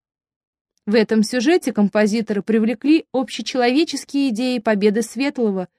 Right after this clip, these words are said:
мудрого начала над мрачными законами кровавой мести, зла. Музыкальный стиль Аристеи — сложный сплав, ассимиляции разных традиций.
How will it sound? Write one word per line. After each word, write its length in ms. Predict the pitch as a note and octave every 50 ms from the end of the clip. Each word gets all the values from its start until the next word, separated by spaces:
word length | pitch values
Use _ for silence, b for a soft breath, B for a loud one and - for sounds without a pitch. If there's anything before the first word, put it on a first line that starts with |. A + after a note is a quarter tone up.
| _ _ _ -
мудрого 520 | G3+ G#3 C4 D#4+ D4 A3 A#3 A#3 G3+ G#3+
начала 440 | G#3+ G#3 G3+ - - A#3 G#3+ G#3 G3+
над 220 | G3+ G3+ G3 E3+
мрачными 540 | G3 G3 G#3 G3+ G3 - - G#3+ G#3 G3+ G#3
законами 640 | F#3 G3 G3+ - - A#3+ C4 C4+ C4 B3+ B3 B3 A#3
кровавой 560 | G#3+ - A3 G3+ F#3 F3 F#3 F#3 F3+ F#3+ F#3+
мести, 540 | F#3+ F#3+ F#3+ G#3 A3+ G#3+ - - - A3 G#3+ _ -
зла. 380 | F#3+ F3 F3+ F3 E3+ E3 E3 - _ _ _ _ _ _ _ _ _ _ _ _ _ _ _ _ _ _ _ _ _ _ _ _ _ _ _ _ _ -
Музыкальный 640 | - G#3+ A3 G#3+ A3+ B3+ - B3+ B3 B3 B3 B3 A#3+
стиль 300 | G#3+ - - C4 - -
Аристеи — 760 | - A3+ A#3+ B3 A3 - - - D4+ D#4+ E4+ D#4 B3+ G#3+ - _ _ _
сложный 540 | - - - B3 C#4 D4+ D#4 C#4+ D4+ D4+ D4
сплав, 400 | D4 - - G#3 G#3+ G3 F#3+ G3 _ _ _ _ _ -
ассимиляции 720 | - G3 - - G#3+ G#3+ G#3+ G#3 G3 F#3+ F#3+ - - G#3+ G3+
разных 380 | G3 G3 G#3+ G#3+ A3+ A3 G#3
традиций. 680 | - A3+ G#3+ G3 F#3+ E3 F#3 F3+ E3+ - - - F#3 -